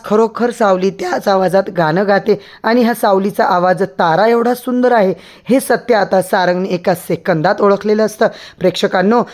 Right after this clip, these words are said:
सारंग पटकन शिवानीचा हात झिडकारून शिवानीपासून दूर जातो आणि सावलीच खरी माझी गान कोकिळा असल्याचे सारंगला आता कळले. आता शिवानीला तो दाखवून देतो. एका झटक्यात तिचा हात झटकून तिचा प्लॅन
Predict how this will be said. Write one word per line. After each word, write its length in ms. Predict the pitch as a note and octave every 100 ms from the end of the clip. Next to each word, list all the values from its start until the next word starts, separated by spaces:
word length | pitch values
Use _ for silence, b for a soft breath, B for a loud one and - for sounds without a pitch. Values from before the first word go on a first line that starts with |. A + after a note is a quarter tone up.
| B - C#4
सारंग 320 | A#3+ B3+ B3
पटकन 460 | - C#4+ - C#4 B3+
शिवानीचा 540 | C4+ B3+ B3 A#3 A#3+
हात 160 | G3 G#3
झिडकारून 600 | D3 E3+ - A#3 G#3+ G#3+ B B
शिवानीपासून 720 | - C4 A#3+ G#3+ A3 G3+ A3+ A3
दूर 260 | E3+ B3 A3+
जातो 300 | G#3 G3 G3+
आणि 220 | F#3+ F#3+
सावलीच 540 | - E3+ D#3+ C4 -
खरी 240 | - A#3 A#3
माझी 320 | G#3+ F3 G3+
गान 320 | F3+ F#3+ A3+
कोकिळा 400 | - F#3+ G#3 F#3+
असल्याचे 460 | F#3 G3 F3+ G3+ F#3 B B -
सारंगला 380 | G#3+ F#3 F#3+ F#3
आता 260 | F3 F3+ F3
कळले. 420 | F3 F#3+ F3 F3+ B B -
आता 180 | F3+ G3
शिवानीला 460 | - A3+ A3 G#3+ A3
तो 140 | A3+
दाखवून 420 | G3+ G#3 - C4+
देतो. 360 | C4 B3+ A#3 B B G3+
एका 220 | G#3 A3+
झटक्यात 420 | G#3 G#3+ - C4 B3+
तिचा 220 | G3+ G#3
हात 300 | F3+ G#3 G#3
झटकून 440 | D#3+ F#3 - G3
तिचा 280 | F#3+ F#3 F#3
प्लॅन 400 | - G#3 G3